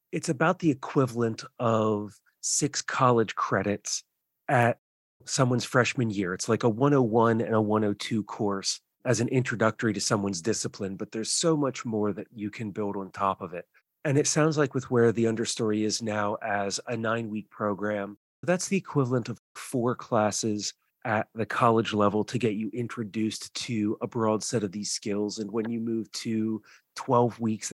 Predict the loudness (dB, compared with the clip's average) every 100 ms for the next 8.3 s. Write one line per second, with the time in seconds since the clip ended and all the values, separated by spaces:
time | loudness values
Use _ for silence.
0 | -2 -2 -2 -4 -2 -2 -2 -4 -4 -4
1 | 0 0 0 -2 -4 -4 -4 -4 -2 -2
2 | -4 -4 -4 -6 -2 -2 -2 -10 -16 _
3 | _ _ -2 0 0 0 0 0 2 2
4 | 4 0 -2 -2 0 0 -2 -4 -6 -2
5 | -2 -2 -4 -6 -8 -6 -4 -2 -2 -4
6 | -4 -4 -6 -6 -6 -4 -2 -4 -2 -2
7 | 0 0 0 0 -2 -4 -6 -4 -4 -4
8 | -6 -6 -10